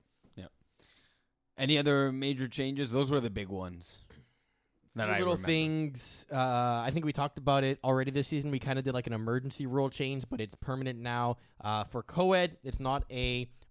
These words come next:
Speaker 2: mac-, a minimum of two women. It's a maximum of four men is the way we've changed the ruling on that. So you can play as five with one woman if you want. Uh, few things in junior we're changing, not applicable to here.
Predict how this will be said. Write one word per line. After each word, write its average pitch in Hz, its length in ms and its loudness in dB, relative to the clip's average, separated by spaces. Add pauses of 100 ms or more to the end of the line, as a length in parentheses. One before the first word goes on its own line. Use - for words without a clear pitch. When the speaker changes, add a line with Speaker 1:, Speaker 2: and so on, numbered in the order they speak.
Speaker 2:
mac-, 127 840 -4
a 147 80 2
minimum 170 440 2
of 151 180 0
two 175 260 2
women. 165 440 4
It's - 200 -8
a 127 40 0
maximum 135 640 -2
of 131 120 0
four 123 220 -2
men 151 500 -2
is 135 120 -4
the 131 80 -2
way 127 120 0
we've 123 140 -4
changed 135 280 -2
the 123 80 0
ruling 139 320 2
on 139 140 -2
that. 135 220 0
So - 100 -6
you 117 80 0
can 131 120 -6
play 127 160 -4
as 117 100 -6
five 127 360 0
with 117 140 -6
one 117 200 -6
woman 147 260 -4
if 135 120 -10
you 143 60 -2
want. 147 300 0 (480)
Uh, 117 640 -4 (140)
few 160 140 -4
things 156 440 -2
in 123 140 -2
junior 202 440 0
we're 190 120 2
changing, 185 400 0
not 139 120 2
applicable 131 420 -6
to 123 100 -10
here. 156 580 4